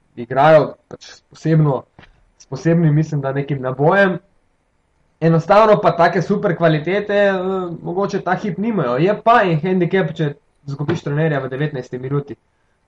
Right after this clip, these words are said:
po, po drugi tehnični napaki, eh, če potem trener še naprej nadaljuje,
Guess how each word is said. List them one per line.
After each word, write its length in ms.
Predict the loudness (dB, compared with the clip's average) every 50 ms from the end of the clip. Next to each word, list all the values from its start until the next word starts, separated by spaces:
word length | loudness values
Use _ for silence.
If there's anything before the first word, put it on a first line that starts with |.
| _ _ -6
po, 100 | -6 -6
po 160 | -6 -6 -6
drugi 260 | -6 -4 -4 -6 -6
tehnični 440 | -4 -6 -6 -6 -8 -10 -10 -10 -10
napaki, 640 | -10 -6 -2 0 2 2 0 0 -2 -4 -4 -4 -6 _ _ _ _ _ _ _ _
eh, 460 | -10 -8 -8 -8 -8 -8 -8 -10 -10 -12 -16 _ _ _ _
če 180 | -10 -8 -6 -6
potem 280 | -6 -6 -6 -6 -6 -6
trener 340 | -4 -6 -4 -2 -2 -2
še 180 | -2 -2 -4 -2
naprej 280 | -2 -2 -2 -4 -4 -4
nadaljuje, 720 | -4 -4 -4 -4 -2 0 2 2 2 4 4 2 0 0